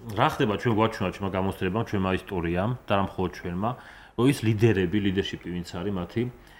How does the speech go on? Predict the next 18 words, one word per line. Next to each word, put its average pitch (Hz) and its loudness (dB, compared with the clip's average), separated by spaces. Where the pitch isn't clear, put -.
ისინი 147 4
ძალიან 131 6
ბოროტად 113 4
იყენებენ 110 0
ამ 98 2
ადამიანების 98 0
გულწრფელობას. 92 -4
აი, 160 8
ეს 165 6
მოხდა 101 4
ოთხმოცდაცხრა 104 0
წელს, 110 0
რომ 107 0
ხალხი 110 0
მიდიოდა 98 2
ხაჭაპურებს 98 -2
ელოდებოდა 92 0
ცხინვალში 92 -2